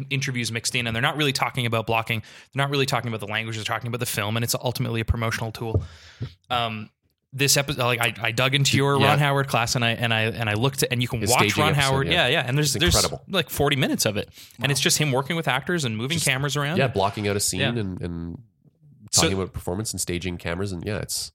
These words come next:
Speaker 3: Mm-hmm.
Speaker 1: So it's great that that exists, and I'm glad it does. But, but other than that, there's nowhere else to go other
Speaker 3: Yeah.
Speaker 1: than being on set and watching a director work. Yeah.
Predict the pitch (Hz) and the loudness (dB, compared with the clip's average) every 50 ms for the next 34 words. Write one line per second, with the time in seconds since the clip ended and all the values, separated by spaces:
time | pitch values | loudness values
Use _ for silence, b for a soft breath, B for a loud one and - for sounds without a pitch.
0 | _ _ 143 127 143 175 170 - - 160 151 139 - - 156 170 160 135 123 123 | _ _ -6 -2 -2 -2 -2 0 0 0 2 0 2 2 2 0 2 0 0 2
1 | 113 117 117 104 113 107 92 - - - - - 113 107 107 110 110 120 117 113 | 2 0 0 -2 -4 -4 -2 -2 -2 -2 -2 -2 0 0 0 0 0 0 0 0
2 | 107 101 113 104 95 95 - - 120 - 104 113 - - - 127 120 - 147 156 | 0 0 -2 -2 -2 -4 -4 -6 -6 -6 -6 -14 -18 -6 -4 -2 2 2 2 2
3 | 165 156 147 139 127 131 123 110 104 92 - - 131 131 123 143 160 165 165 160 | 2 0 0 2 2 2 0 0 -2 -4 -4 -2 0 2 2 4 4 4 2 2
4 | 156 151 147 151 151 147 139 - - - 131 139 - - 196 - - _ _ - | 2 0 0 0 -2 -2 -2 -2 -2 -2 -4 -4 -6 -6 -10 -16 -20 _ _ -4
5 | 127 123 131 123 131 143 135 131 135 143 147 147 147 139 - 131 113 113 - 120 | -2 0 2 2 2 2 2 2 2 2 2 2 2 2 2 2 2 2 0 -2
6 | 113 110 107 107 107 - - 120 113 110 104 110 110 101 101 - 110 104 107 107 | -4 -2 0 0 0 0 0 -2 -2 -2 -2 -2 -4 -4 -4 -6 -8 -8 -6 -8
7 | 107 - - 117 | -8 -10 -12 -14